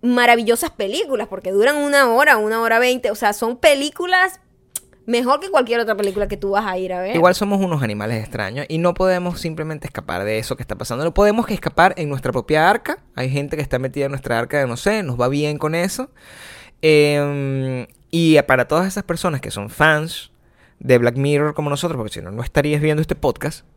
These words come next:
Speaker 2: Y si no, sal de la fucking piedra.
Speaker 1: Sal de la piedra.
Speaker 2: Em, sí les dejo esto, y creo que no es la primera vez que lo digo, pero es m-, uno de mis dos o tres libros favoritos. Léanse, eh, Sueñan los androides con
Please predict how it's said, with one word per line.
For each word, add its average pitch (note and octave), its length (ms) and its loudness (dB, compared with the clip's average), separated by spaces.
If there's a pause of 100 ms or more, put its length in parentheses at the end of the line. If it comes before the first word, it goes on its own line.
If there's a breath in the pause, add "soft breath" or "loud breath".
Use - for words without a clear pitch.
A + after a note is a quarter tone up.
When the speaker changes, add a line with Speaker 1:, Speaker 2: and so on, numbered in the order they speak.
Speaker 2:
Y - 80 -12
si - 120 -8
no, G#2+ 280 -10 (120)
sal G2 280 -8
de G#2+ 80 -4
la B2 80 -6
fucking B2+ 320 -8
piedra. G#2 380 -2
Speaker 1:
Sal D#3 420 -12
de D#3 80 -10
la A#3 80 -4
piedra. C4 360 4
Speaker 2:
Em, B2 1400 6
sí - 180 2
les F#3 140 6
dejo F#3 240 4
esto, D3+ 300 0
y F2+ 80 -8
creo C#3 260 -4
que D#3+ 120 0
no C#3 200 -2
es C3+ 80 0
la D3+ 80 -2
primera B2+ 260 0
vez C#3+ 120 2
que - 80 -2
lo C#3+ 80 0
digo, D3 180 0
pero C3 200 2
es C3+ 200 -2
m-, D3+ 220 -12 (320)
uno G#3+ 300 6
de E3+ 140 -2
mis C3 520 -6 (160)
dos D#3 500 2
o - 100 -6
tres C#3 260 -2
libros B2+ 240 -2
favoritos. - 500 -4 (720 loud breath)
Léanse, B3 640 4 (340)
eh, C#3+ 360 2
Sueñan D#3 420 0
los D#3 120 -2
androides C3+ 480 0
con E3 400 4